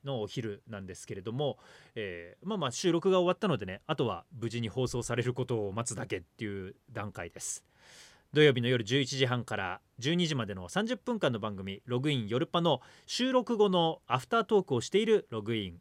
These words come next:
裏パです。で、まあ、今回は三十分番組なのにドキドキするくらいいろんなことを詰め込んだ放送をしましょうって。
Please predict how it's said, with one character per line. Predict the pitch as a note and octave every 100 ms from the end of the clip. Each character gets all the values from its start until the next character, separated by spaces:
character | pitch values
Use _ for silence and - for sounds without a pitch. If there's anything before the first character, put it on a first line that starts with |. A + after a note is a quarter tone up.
| -
裏 | G#2+ F#2
パ | G2+ E2+ - _ _ _
で | -
す。 | - - - - _ - - - - _
で、 | G#3+
ま | B3+
あ、 |
今 | C4 C4
回 | F3
は | A#2+
三 | D#3+
十 | D#3+
分 | - F3+ D#3+
番 | F3
組 | E3 C3+
な | A2+
の | G2+
に | F#2+ F#2
ド | E3+
キ | -
ド | C#3+
キ | -
す | -
る | B2 A#2+
く | F#3
ら | F3+
い | G#2+ - _ -
い |
ろ | C#3 A#3
ん | A#3+
な |
こ | A3 G#3+
と | B3
を |
詰 | - G3 G3
め |
込 | A#3
ん | C4
だ | C4
放 | - D3
送 | C3 C3+
を | A#2+
し | - A#2+
ま | B2
し | D#3+
ょ | B2
う |
っ |
て。 | -